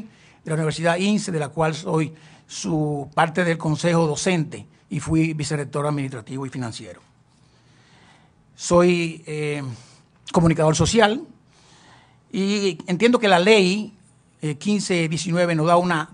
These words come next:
tremenda oportunidad porque anteriormente no se permitían a otros profesionales que no fueran del derecho participar como miembro de la Junta Central Electoral. Entiendo que esta ley nos da la oportunidad de poder ayudar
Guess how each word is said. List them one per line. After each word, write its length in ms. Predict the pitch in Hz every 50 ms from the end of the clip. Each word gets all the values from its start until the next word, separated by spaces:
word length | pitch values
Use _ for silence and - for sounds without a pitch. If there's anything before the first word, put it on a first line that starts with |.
| -
tremenda 400 | - 175 156 160 185 190 180 175
oportunidad 640 | 160 - - 143 139 - 143 143 139 156 175 233 - - - _ _ _ _ _ _ _ _ _
porque 240 | - 185 165 - 175
anteriormente 920 | 165 156 156 156 165 175 175 175 180 185 180 185 170 - 190 185 170 156 - - _ _ _ _
no 100 | - 185
se 100 | 156 196
permitían 640 | 180 185 180 165 170 165 180 175 180 180 180 185 175 -
a 160 | - 143 151
otros 240 | 175 185 190 175 156
profesionales 440 | 165 143 143 135 143 156 160 156
que 60 | 156 156
no 60 | 151
fueran 240 | - 170 165 160 151
del 140 | 151 147
derecho 420 | 139 147 156 190 202 202 208 214 175
participar 640 | - 139 131 143 123 139 131 127 147 143 147 139 - - _ - - _
como 180 | - 180 160 151
miembro 280 | 160 165 180 170 170 160
de 40 | 147
la 80 | 143
Junta 240 | 123 156 160 147 -
Central 300 | 131 151 139 135 139 139
Electoral. 460 | 139 135 127 131 - - - - - _ _ _ _ _ _ _ _ -
Entiendo 340 | 180 156 151 208 190 196
que 140 | 160 - 180
esta 200 | 185 - - 185
ley 300 | 175 185 208 226 233 233
nos 160 | 208 165 143
da 80 | 147 160
la 60 | 170
oportunidad 680 | 165 175 170 147 165 160 156 160 180 214 240 294 - - - - _ - - - - _ -
de 380 | 196 156 185 175 180 180 180
poder 340 | 180 - 156 180 180 220 233
ayudar 540 | 240 208 185 180 190 202 220 247 254 -